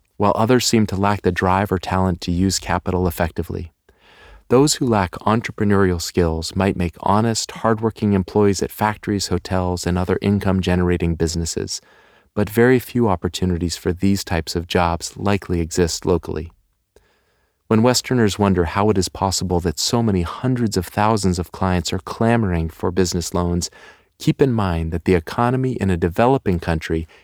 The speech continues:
is dramatically different than it is in a country like the United States. In many places, formal employment opportunities simply do not exist,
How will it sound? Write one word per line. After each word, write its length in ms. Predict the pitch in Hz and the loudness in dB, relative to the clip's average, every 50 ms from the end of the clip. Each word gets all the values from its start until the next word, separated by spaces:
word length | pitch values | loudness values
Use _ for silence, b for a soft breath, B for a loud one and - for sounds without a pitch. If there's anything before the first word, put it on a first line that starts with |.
| b b | b b
is 140 | - 120 - | -2 -2 -2
dramatically 640 | - 123 113 113 120 120 123 127 127 - - 107 98 | 2 2 2 4 4 4 2 2 0 0 0 0 2
different 420 | 90 92 90 - - 87 87 - | 2 0 -2 0 -2 -4 -4 -2
than 120 | - 87 90 | -2 -2 0
it 120 | 85 90 | 2 2
is 220 | 90 90 85 - | 2 0 0 -2
in 160 | - - 90 90 | -4 -2 -2 -2
a 60 | 82 | -2
country 460 | - - - 104 98 - - 87 82 | -4 -2 0 0 0 0 0 -2 0
like 220 | 80 82 82 - | 0 0 -2 -2
the 100 | - 90 | -2 -2
United 360 | 87 85 85 82 82 80 80 - | 0 0 0 0 0 -2 -4 -8
States. 520 | - - 80 78 82 - - - - - _ _ _ _ _ _ _ _ _ _ _ _ _ _ _ _ _ _ - | -6 -8 -8 -8 -8 -10 -14 -16 -16 -16 _ _ _ _ _ _ _ _ _ _ _ _ _ _ _ _ _ _ 2
In 140 | 113 113 120 | 2 4 4
many 220 | 123 127 131 120 | 6 4 4 4
places, 600 | - - - 85 80 - - 82 82 - - - - _ _ _ | 2 2 -2 -2 0 0 -2 -4 -4 -4 -6 -8 -8 _ _ _
formal 500 | _ - - 120 123 123 127 131 127 127 | _ 0 2 4 4 4 2 0 0 0
employment 480 | 110 98 - - 101 98 92 90 85 85 | 0 -2 0 0 2 2 2 2 2 0
opportunities 680 | 85 - - 85 - - 92 90 87 82 85 87 85 | 0 0 -2 -4 -4 -2 -2 0 0 0 0 -2 -4
simply 480 | - - - 120 120 120 - 117 110 98 | -4 -4 -2 -2 -2 -2 0 0 0 0
do 300 | 90 95 - 104 104 104 | 0 0 0 2 2 2
not 220 | 101 90 90 85 | 2 2 0 0
exist, 560 | 82 80 - - 82 78 76 - - - - | -2 -4 -2 -4 -4 -4 -4 -8 -14 -16 -16